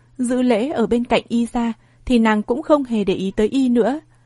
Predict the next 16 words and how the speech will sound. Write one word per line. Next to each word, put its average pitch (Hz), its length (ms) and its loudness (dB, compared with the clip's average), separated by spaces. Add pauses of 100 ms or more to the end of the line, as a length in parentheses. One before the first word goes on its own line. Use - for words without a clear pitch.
(500)
Triệu 220 160 6
Như 233 160 2
Na 233 160 0
như 226 200 0
vậy 185 300 0
khiến 202 260 -2
Trần 220 220 -2
Đại 180 120 0
Ngưu 240 200 0
cảm 208 240 0
thấy 190 360 -4
không 240 240 0
biết 294 180 -2
phải 208 140 0
làm 175 240 -2
sao. 233 340 -4